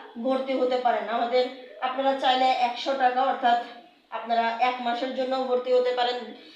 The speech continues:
তিন মাসের জন্য ভর্তি হতে পারেন, মানে, ওয়ান মান্থের জন্য কিন্তু আমাদের মাত্র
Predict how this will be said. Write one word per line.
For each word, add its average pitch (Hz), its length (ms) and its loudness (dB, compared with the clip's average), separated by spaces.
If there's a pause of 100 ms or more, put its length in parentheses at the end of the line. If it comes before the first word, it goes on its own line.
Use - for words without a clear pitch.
(120)
তিন 311 200 4
মাসের 269 340 0
জন্য 247 260 2
ভর্তি 240 260 -2
হতে 247 200 0
পারেন, 233 260 0 (340)
মানে, 226 360 0
ওয়ান 269 240 -2
মান্থের 269 480 -2
জন্য 254 320 0
কিন্তু 247 220 -4
আমাদের 240 380 0
মাত্র 233 540 -2